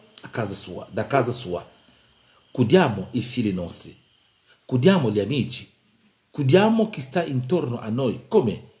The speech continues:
Nel dare una testimonianza. Solo nel dare testimonianza che noi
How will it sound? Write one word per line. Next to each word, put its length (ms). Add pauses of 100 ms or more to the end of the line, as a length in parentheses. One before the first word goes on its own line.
Nel 240
dare 280
una 500 (160)
testimonianza. 1000 (560)
Solo 420
nel 200
dare 240
testimonianza 760 (220)
che 140
noi 360